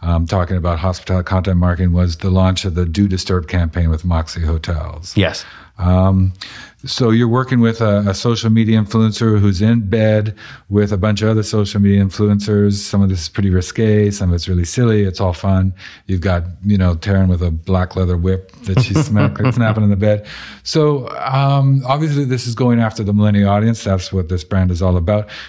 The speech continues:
Speaker 1: Can you talk about some of the challenges that it maybe took to go to make it as edgy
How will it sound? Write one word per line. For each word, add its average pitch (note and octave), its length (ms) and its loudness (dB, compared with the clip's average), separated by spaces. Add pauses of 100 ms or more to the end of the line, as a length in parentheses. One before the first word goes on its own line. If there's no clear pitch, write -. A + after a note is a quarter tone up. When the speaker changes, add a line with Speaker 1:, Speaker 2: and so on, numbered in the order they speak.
Speaker 1:
Can - 100 -2
you G3 60 0
talk F3 200 0
about C#3 160 0
some D3 100 -2
of B2 60 0
the G#2+ 60 -2
challenges A#2+ 480 0
that A#2 100 0
it G#2 80 0
maybe G#2+ 240 4
took A#2 240 -2
to G2+ 80 -2
go G#2 320 2
to G#2+ 460 -6
make G2+ 220 2
it A2+ 80 2
as G#2 180 2
edgy A2 520 2